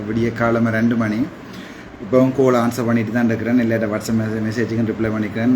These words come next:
எனக்கு கால் எடுத்து இதுவரைக்கும் இந்த ஃபே-, Facebook வந்து இந்த நம்பர் போட்டும், இந்த மொபைல் நம்பர் இந்த ஃபே-, Facebook-ல போட்டும் இதுவரைக்கும் எனக்கு ஒரு சிங்கிள் கால் கூட த்ரெட்டனிங் கால் வரையில. எனக்கு வந்த எல்லா கோ-, எல்லா காலுமே, அஹ், அப்படி ஒரு சந்தோஷமா இருக்கு.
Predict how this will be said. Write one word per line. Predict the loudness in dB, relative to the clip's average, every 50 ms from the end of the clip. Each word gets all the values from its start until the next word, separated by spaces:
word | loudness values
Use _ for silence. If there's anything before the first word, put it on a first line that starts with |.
| 0 0
எனக்கு | 0 0 2 2 2 0 -2 -4 -2 0
கால் | 2 2 2 2
எடுத்து | 2 0 -2 -2 0 0
இதுவரைக்கும் | 2 2 2 2 2 2 2 0 2 2 2 2 2 0 -4 -2 -2
இந்த | -2 -2 -2
ஃபே-, | -2 -2 -2 0 0 0 0
Facebook | 0 -2 -2 -2 -4 -4 -4 -2
வந்து | -2 0 2 2 2 2 0 -2 -6 -12 -16 -16 -16 -12 -4 0
இந்த | 2 2 4
நம்பர் | 4 4 4 4 2 0 0
போட்டும், | 0 -2 -2 0 0 0 0 2
இந்த | 2 2
மொபைல் | 2 2 2 4 4 4 4
நம்பர் | 2 2 0 2 2 2
இந்த | 2 0 -2
ஃபே-, | -4 -2 -2 -2 -2 0
Facebook-ல | -2 -2 -2 -2 -4 -4 -4 -2
போட்டும் | -2 -2 -2 -2 -2 0 0
இதுவரைக்கும் | 2 4 4 4 4 2 0 0 -2 -2 -4 -2 0
எனக்கு | 0 0 -2 -2 -2
ஒரு | -2 -2 -4 -6 -8 -14 -14 -16 -16 -16
சிங்கிள் | -14 -6 0 2 4 4 6 6 6 6 4
கால் | 4 2 2 2 2 2 0 0
கூட | 0 0 0
த்ரெட்டனிங் | -2 -2 -4 -4 -2 0 -2 -2 -2
கால் | -2 -2 -2
வரையில. | -2 -2 -2 -2 -2 -2 -2 -2
எனக்கு | -2 -2 -2 -2 -2
வந்த | 0 0 2 2 2
எல்லா | 2 2 0 0 -2
கோ-, | -2 -2 0 2 2
எல்லா | 4 4 4 4 4 2
காலுமே, | 2 0 0 0 0 0 0 0 0 0 -2 -4 -4 -4
அஹ், | -4 -4 -2 -2 -2 -2 -4 -4 -6 -8 -8 -8 -8 -8 -8 -8 -8
அப்படி | -8 -4 0 4 6 6 6 6
ஒரு | 4 2 0 0
சந்தோஷமா | 0 -2 -2 -2 -2 0 0 0 0
இருக்கு. | -2 -4 -6 -4 -4 -4